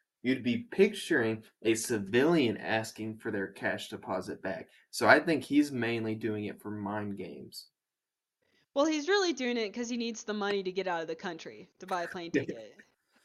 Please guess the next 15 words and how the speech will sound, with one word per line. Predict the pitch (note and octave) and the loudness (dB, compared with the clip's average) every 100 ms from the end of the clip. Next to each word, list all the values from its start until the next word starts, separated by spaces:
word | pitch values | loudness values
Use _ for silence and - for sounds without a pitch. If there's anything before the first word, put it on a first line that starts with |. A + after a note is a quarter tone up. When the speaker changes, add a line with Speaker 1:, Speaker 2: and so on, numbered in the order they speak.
| _ _ | _ _
Speaker 1:
Like, | - A2 | 6 6
instead | B2 A#2+ D3+ | 6 10 10
of | E3 | 10
a | |
cash | E3+ D#3 D3 | 6 4 4
deposit, | - A2+ G#2 G2+ E2+ - _ _ _ _ _ _ A#2+ | 0 -2 0 -2 -6 -12 _ _ _ _ _ _ 0
get | C3 C3+ | 2 2
me | C3+ | -2
just | A#2 A2 G#2+ | -2 -6 -8
a | |
ticket | - A#2 G#2+ | -6 -6 -4
out | F2 - | -4 -6
of | - | -10
here. | - - _ _ _ _ _ | -16 -20 _ _ _ _ _
Speaker 2:
<laughs> | - | -12